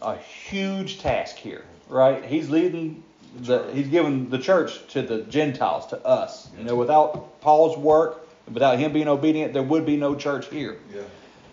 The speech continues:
Speaker 1: And he had a messenger of Satan.
Speaker 2: Mm.
Speaker 1: Okay, God used an evil spirit to keep him humble enough to keep him on track. And when he asked for mercy, God's like, "Uh-uh,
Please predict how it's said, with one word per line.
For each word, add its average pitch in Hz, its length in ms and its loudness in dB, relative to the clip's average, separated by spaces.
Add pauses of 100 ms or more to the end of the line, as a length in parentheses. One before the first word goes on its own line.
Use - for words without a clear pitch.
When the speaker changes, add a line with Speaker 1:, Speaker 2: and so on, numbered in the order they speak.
(760)
Speaker 1:
And 123 140 -2
he 185 220 0
had 151 140 8
a 123 40 6
messenger 120 480 0
of - 60 -6
Satan. - 340 -6
Speaker 2:
Mm. - 1040 -20
Speaker 1:
Okay, 123 220 -2
God 160 320 6
used 143 160 -2
an 139 80 -2
evil 147 260 0
spirit 117 640 -4 (240)
to 123 80 -10
keep 143 280 0
him 135 180 -2
humble 151 340 2
enough 104 400 -4 (420)
to 110 80 -16
keep 127 240 -4
him 117 160 -4
on 101 180 -2
track. 113 420 -2 (420)
And 113 120 -8
when 113 100 -4
he 135 120 2
asked 139 180 6
for 131 80 -6
mercy, 165 380 4
God's 147 200 0
like, - 120 -2 (100)
"Uh-uh, 127 360 -2